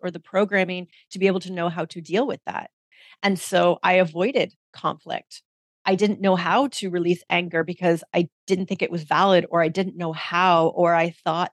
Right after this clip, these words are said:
that, um, it, I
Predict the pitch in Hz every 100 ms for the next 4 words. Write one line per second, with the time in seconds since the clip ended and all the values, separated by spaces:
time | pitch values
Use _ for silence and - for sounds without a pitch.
0 | 160 170 160 156 - - _ _ _ _
1 | 165 165 160 156 151 151 _ _ _ -
2 | _ _ _ _ _ 185 185 - - -
3 | - - - _ - _ _ _ _ _
4 | _ _ 180